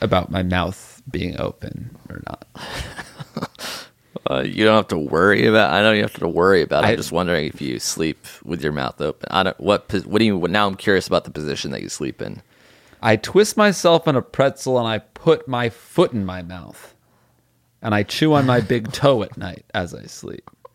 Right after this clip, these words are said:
Speaker 1: My foot's over my head and I'm not in the bed. I'm underneath the bed.
Speaker 2: Sounds
Speaker 1: Twisted
Speaker 2: like
Speaker 1: into, yeah, a, a
Speaker 2: Yeah.
Speaker 1: weird little contortionist.
Speaker 2: <laughs> Yeah. <laughs>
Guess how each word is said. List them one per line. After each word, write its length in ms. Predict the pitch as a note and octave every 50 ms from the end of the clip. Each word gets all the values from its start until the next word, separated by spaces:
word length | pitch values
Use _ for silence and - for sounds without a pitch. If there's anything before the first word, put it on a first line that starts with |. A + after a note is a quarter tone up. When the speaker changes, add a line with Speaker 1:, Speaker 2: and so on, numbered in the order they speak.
| _ _ _ _ - - - - _ _ _ _ _ -
Speaker 1:
My 120 | G2 G2
foot's 320 | - - - D3 D3+ -
over 280 | D#3+ D#3+ D3 B2 C#3 C3+
my 140 | B2 A#2 A2+
head 340 | G2 G2+ G2+ G2+ G2 G2 G#2+
and 120 | G#2 G#2+
I'm 160 | A#2+ C3+ C3
not 220 | C3+ D3+ E3+ E3+ E3+
in 160 | F#3+ G#3 F#3
the 80 | C#3
bed. 380 | G#2 - - A1 A1 G1+ - - _ _ _ - - _ _ _ _ _ _ _ _ _ _ _ _ _ _ _
I'm 120 | - G#2
underneath 500 | A2 A2 G#2 G#2 G#2+ B2 C3+ C3+ - -
the 60 | - F2
bed. 400 | D2+ - C2+ - - - - _ _ _ _ _ - _ _ _ _ _ _ _ _ _ _ _ -
Speaker 2:
Sounds 120 | - - -
Speaker 1:
Twisted 380 | C3 C3 F#2+ F2 - - A#2+
Speaker 2:
like 100 | A2 G#2
Speaker 1:
into, 520 | G#2 F#2+ - G#2+ G#2 G2 G2 G2 F#2 F2+ - _ _ _ _ _ _ _ _ _ _ _ _ _ _ - -
yeah, 540 | E2+ G2+ G#2 G#2+ G2+ F#2 F2 D#2 - - A2 - _ - -
a, 120 | - E2+ - -
a 180 | A2 G#2 G#2
Speaker 2:
Yeah. 60 | F#2+ A#2
Speaker 1:
weird 240 | B2+ C3+ C3 A2
little 160 | - A#2+ A2+ G#2+
contortionist. 1040 | - - G#2 F#2+ - - A#2 A2+ G#2+ - - F2 E2+ - - - - - - - - -
Speaker 2:
<laughs> 40 | - _ _ - - - - _ _ _ - -
Yeah. 360 | - - - G#1+ - - - -
<laughs> 60 | -